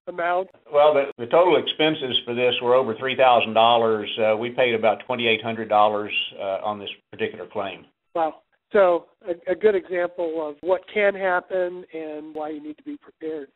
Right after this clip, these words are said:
Speaker 1: So I'm glad everything has worked out well for Cherry.
Speaker 2: Certainly, uh, Cherry's, uh, owners are quite happy that, uh, she's doing well and back to her old frisky self.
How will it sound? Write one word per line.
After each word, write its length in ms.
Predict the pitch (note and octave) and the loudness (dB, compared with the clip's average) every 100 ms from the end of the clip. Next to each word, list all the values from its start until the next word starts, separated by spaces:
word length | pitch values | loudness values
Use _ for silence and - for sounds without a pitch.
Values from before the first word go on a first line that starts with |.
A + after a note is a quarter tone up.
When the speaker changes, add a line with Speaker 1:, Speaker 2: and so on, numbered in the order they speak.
| _ _ _ - | _ _ _ -8
Speaker 1:
So 80 | F3+ | -8
I'm 140 | E3 | -2
glad 220 | F#3 F#3 | 0 2
everything 320 | F3+ F3 F#3 | 0 -2 -6
has 100 | E3 D3+ | -8 -6
worked 240 | F#3+ F#3+ F#3+ | -8 -6 -6
out 220 | E3+ E3 | -6 -6
well 240 | F3+ F3 - | -4 -4 -6
for 120 | D#3+ | -16
Cherry. 420 | - F#3+ E3+ A#2+ _ _ | -8 -8 -8 -14 _ _
Speaker 2:
Certainly, 560 | - D3+ C#3+ C#3 B2+ A#2+ | 0 0 2 -4 -2 0
uh, 220 | A#2 A#2 A2+ | 2 2 -2
Cherry's, 520 | C3+ C3 B2+ A#2+ A#2 - | -4 -2 -2 -4 -10 -6
uh, 180 | B2 A2 | -2 -2
owners 320 | A#2+ B2 A2+ | -2 -6 -8
are 100 | G#2 | -12
quite 280 | - A2 A#2+ | -4 0 0
happy 540 | B2+ A#2+ A#2+ B2 A2+ A2 | 0 0 -2 -6 -10 -10
that, 320 | A2 G#2+ A#2 | -10 -10 -10
uh, 100 | A2+ | -10
she's 140 | A#2 G#2 | -10 -12
doing 220 | A#2 A2+ G#2+ | -8 -8 -2
well 320 | A2 A2 G#2 | 0 0 -2
and 100 | G#2 _ _ | -14 _ _
back 240 | A2+ A2+ G#2+ | -4 -4 -4
to 80 | A2 | -10
her 180 | G#2+ | -6
old 180 | A2 G#2+ | -8 -8
frisky 300 | - - - - | -6 -6 -8 -8
self. 260 | A2 G2 | -4 -4